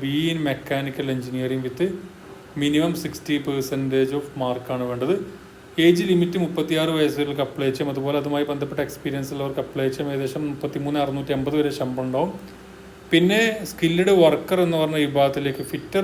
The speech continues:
വിഭാഗത്തിലേക്ക് നമ്മൾ നോക്കുകയാണെങ്കിൽ അഞ്ച് വേക്കൻസി ഉണ്ട്. അതിലേക്ക്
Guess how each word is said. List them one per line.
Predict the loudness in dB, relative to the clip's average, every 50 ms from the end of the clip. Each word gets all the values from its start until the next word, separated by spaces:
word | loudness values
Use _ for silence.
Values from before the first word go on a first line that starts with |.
| 6
വിഭാഗത്തിലേക്ക് | 6 6 6 4 4 4 2 -2 -2 -2 -2 -2 -4 -4
നമ്മൾ | -2 -2 0 0
നോക്കുകയാണെങ്കിൽ | 0 -2 0 -2 0 0 2 2 2 2
അഞ്ച് | 0 0 0 0 2 2
വേക്കൻസി | 2 0 -2 -4 -6 -6 -6 -6 -6 -4
ഉണ്ട്. | 0 2 2 0 0 -4 -14 -16 -18 -20 -20 -20 -20 -20 -20 -18 -4 -2 0
അതിലേക്ക് | 2 6 6 8 8 8 6 6